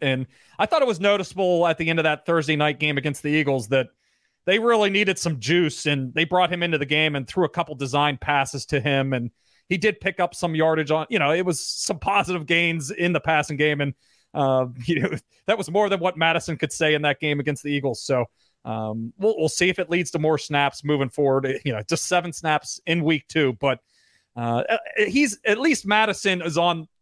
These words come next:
he's on the clock here. He's gotta start doing something in the next couple of weeks, or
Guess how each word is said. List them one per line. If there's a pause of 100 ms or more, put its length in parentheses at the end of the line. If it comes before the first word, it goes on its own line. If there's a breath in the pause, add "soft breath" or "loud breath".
he's
on
the
clock
here.
He's
gotta
start
doing
something
in
the
next
couple
of
weeks,
or